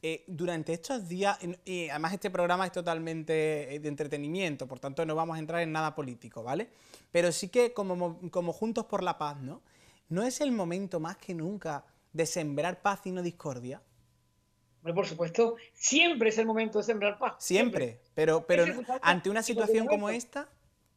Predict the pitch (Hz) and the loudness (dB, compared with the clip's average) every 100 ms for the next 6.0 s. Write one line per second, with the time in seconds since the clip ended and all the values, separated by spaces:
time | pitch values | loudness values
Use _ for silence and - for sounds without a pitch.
0 | _ - 202 214 - 202 196 196 208 240 | _ -2 2 2 2 -2 -2 0 4 4
1 | 254 233 254 285 233 226 190 220 254 - | 4 0 0 2 2 0 0 0 0 -4
2 | _ _ _ - - - 196 - 220 254 | _ _ _ -4 0 2 2 2 0 2
3 | 220 196 226 226 233 220 277 226 175 - | 0 2 -2 -2 -2 0 2 2 0 -10
4 | _ - 220 208 - 202 190 190 - 220 | _ -4 0 0 0 -2 -2 -4 -4 -2
5 | 196 165 _ - 208 196 202 220 190 | -2 -6 _ -2 0 0 2 2 0